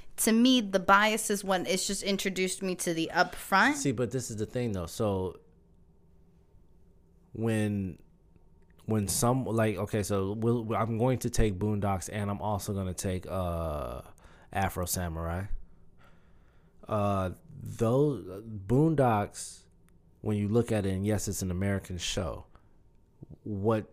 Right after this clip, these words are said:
Speaker 2: they will never say is that we are Japanese, right? But
Speaker 1: Okay.
Speaker 2: the style of animation that they used is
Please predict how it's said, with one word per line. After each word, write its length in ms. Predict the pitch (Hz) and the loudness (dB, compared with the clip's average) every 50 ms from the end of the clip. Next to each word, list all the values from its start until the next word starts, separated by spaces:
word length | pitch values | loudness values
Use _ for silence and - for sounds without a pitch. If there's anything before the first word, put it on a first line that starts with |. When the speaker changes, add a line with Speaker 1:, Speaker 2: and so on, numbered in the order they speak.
| - _ - | -14 _ -2
Speaker 2:
they 140 | 113 113 | 0 0
will 160 | 107 98 104 98 | 2 0 0 0
never 520 | 98 98 104 110 127 147 165 151 143 113 | -2 -2 0 0 0 0 2 2 0 -2
say 520 | 95 - - - - - 98 92 87 85 | 0 0 -2 0 0 0 0 0 -2 -4
is 260 | - - 87 95 92 85 | -6 -6 -6 -6 -4 -4
that 240 | 95 95 92 90 95 | -2 -4 -2 -4 -4
we 180 | 95 101 101 98 | -2 -2 -2 0
are 240 | 92 90 90 85 82 - - - - - - - _ - _ _ _ _ - - - - - _ - - - - - - _ _ - 98 - - - | -2 -2 -4 -4 -8 -12 -18 -20 -20 -20 -20 -20 _ -20 _ _ _ _ -20 -20 -20 -20 -20 _ -20 -20 -20 -20 -20 -20 _ _ -18 -18 -18 -16 -10
Japanese, 1200 | - - 117 98 98 98 - 104 92 92 101 101 92 80 - - - - - - - - - - - - - - - - - - - _ _ _ _ _ _ _ _ _ _ _ _ - _ _ _ - _ - - _ - - - - - - - - - | -4 -2 -2 -2 -2 -4 -6 -8 -6 -4 -4 -4 -6 -8 -10 -14 -18 -20 -20 -20 -20 -20 -20 -20 -20 -20 -20 -20 -20 -20 -20 -20 -20 _ _ _ _ _ _ _ _ _ _ _ _ -20 _ _ _ -20 _ -20 -20 _ -20 -20 -20 -20 -20 -20 -20 -20 -12
right? 380 | 101 95 101 101 110 120 - - - - - _ - - | -4 0 2 2 2 2 0 -4 -10 -20 -20 _ -8 -4
But 120 | - 101 - | -4 -2 -2
Speaker 1:
Okay. 80 | - | -2
Speaker 2:
the 80 | 98 - | -4 -2
style 1040 | - - - - - - - 139 120 127 135 147 151 151 151 156 160 - - - - - _ - | -2 -2 -2 -4 -6 -4 0 2 2 4 4 2 0 0 -2 -2 -4 -6 -10 -14 -20 -18 _ -2
of 480 | 110 110 104 104 101 92 90 90 - - - _ _ - - _ _ _ - - - _ - | 0 0 0 0 -2 -4 -6 -10 -12 -14 -18 _ _ -20 -20 _ _ _ -20 -20 -10 _ 0
animation 1000 | 113 110 107 104 101 95 95 104 117 147 175 170 - - - 95 90 90 87 78 | 2 2 2 0 -2 -2 0 0 2 2 2 0 -2 -2 -2 -2 -2 -2 -2 0
that 280 | 101 110 135 143 - | 0 0 0 0 0
they 120 | - 170 165 | -2 0 0
used 640 | 170 165 151 143 139 139 123 110 104 98 95 87 - - - _ | 0 -2 0 0 2 4 4 4 2 2 0 -4 -6 -12 -20 _
is 440 | - 98 117 123 120 120 120 117 - | -6 -2 0 2 2 2 2 0 -4